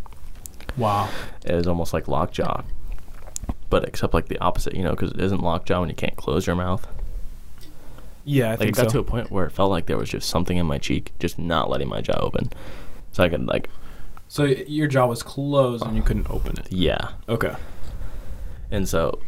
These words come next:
Speaker 2: that was a problem. Then I went to the dentist, actually, and they kept telling me, "You know, you just need to watch your diet, start eating softer foods."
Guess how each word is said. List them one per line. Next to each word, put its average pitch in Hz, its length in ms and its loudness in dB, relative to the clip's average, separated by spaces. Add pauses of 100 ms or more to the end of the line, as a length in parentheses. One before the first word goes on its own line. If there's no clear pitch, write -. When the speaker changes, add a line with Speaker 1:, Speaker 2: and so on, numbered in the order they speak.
(200)
Speaker 2:
that 107 120 4
was 92 120 2
a 82 40 -2
problem. 87 300 2
Then 85 100 2
I 82 40 0
went 95 140 4
to 101 60 -2
the 85 140 2
dentist, 82 500 0
actually, - 380 0
and 82 100 2
they 85 80 2
kept - 200 0
telling 87 240 2
me, 82 80 0
"You 104 160 0
know, 113 100 2
you 120 100 2
just 120 160 -2
need 135 80 2
to 127 60 0
watch 117 300 2
your 113 60 0
diet, 107 340 2
start 104 200 2
eating 98 220 2
softer 95 400 2
foods." - 320 0